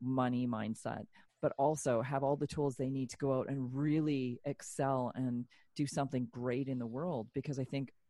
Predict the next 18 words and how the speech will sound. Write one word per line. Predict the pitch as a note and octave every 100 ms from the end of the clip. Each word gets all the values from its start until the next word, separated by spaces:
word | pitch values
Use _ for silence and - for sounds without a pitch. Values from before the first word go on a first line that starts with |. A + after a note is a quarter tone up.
| _ C3
often | D3 - C#3 B2+
it's | B2 -
just | D#3 - _ - _ -
conditioning, | D#3+ D#3 - D3+ C3 A#2+
it's | - - -
programming, | - D3 D3+ C#3 C3 A#2+
it's | A#2
the | C#3+
way | C3+ C#3
we've | C#3 B2+
been | A#2+
taught, | - D3+ E3 B2 - - - - -
and | C#3+ A2
it, | - - C3+ - _ -
it's | - -
the | D3
limiting | C#3 D#3+ G3+ D#3+ B2+ A#2+ _ _ _
that's | B2 - - -